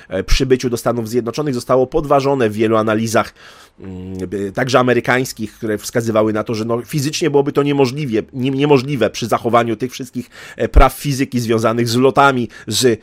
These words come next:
y, oczywiście z czasem lotu z Kijowa do, do Stanów Zjednoczonych, e, i, i, i powrotu. No, ale to jest hipoteza, tak jak powiedziałem. Oczywiście są też, tak jak mówię, y, osi-, oficjalne oświadczenia, które mówią, że doszło do nagłej śmierci,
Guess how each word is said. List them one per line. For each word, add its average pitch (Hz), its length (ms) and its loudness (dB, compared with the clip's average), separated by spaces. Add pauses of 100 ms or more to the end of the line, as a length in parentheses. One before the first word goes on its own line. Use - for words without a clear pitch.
(120)
y, 104 300 -2
oczywiście 107 640 -4
z 98 300 -6
czasem 135 380 0
lotu 123 360 2 (340)
z - 140 -6
Kijowa 113 480 2
do, 104 320 0 (100)
do 107 100 -8
Stanów 113 360 -2
Zjednoczonych, 104 640 -4 (360)
e, 92 180 -8
i, 98 280 -14
i, 110 140 -14
i 120 100 -12
powrotu. 120 560 2 (160)
No, - 60 -4
ale - 100 -2
to 208 100 4
jest 190 100 4
hipoteza, 113 480 0
tak 104 140 -6
jak 101 140 -6
powiedziałem. 85 580 -6
Oczywiście 127 440 -4
są 113 200 -2
też, 104 220 -4
tak 104 160 -6
jak 104 120 -6
mówię, 95 300 -4 (300)
y, 92 280 -4
osi-, - 220 -6
oficjalne 131 560 0
oświadczenia, 110 540 -4
które 101 180 -4
mówią, 104 260 -2
że 98 120 -6
doszło 104 300 -2
do 104 120 0
nagłej 123 400 2
śmierci, 107 600 -4